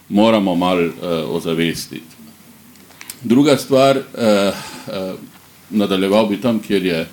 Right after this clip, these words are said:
Ervin končal. Eh, mislim, da ni, eh, samo, eh, vprašanje imeti dopisnika, da ali ne,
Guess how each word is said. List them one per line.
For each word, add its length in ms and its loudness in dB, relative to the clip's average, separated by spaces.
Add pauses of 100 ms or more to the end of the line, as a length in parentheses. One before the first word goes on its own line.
(320)
Ervin 360 2
končal. 600 2 (500)
Eh, 340 0
mislim, 400 4
da 140 4
ni, 460 4
eh, 280 2 (380)
samo, 440 2 (100)
eh, 400 -2 (760)
vprašanje 680 0
imeti 360 0
dopisnika, 800 -2
da 340 0
ali 260 -4
ne, 320 -2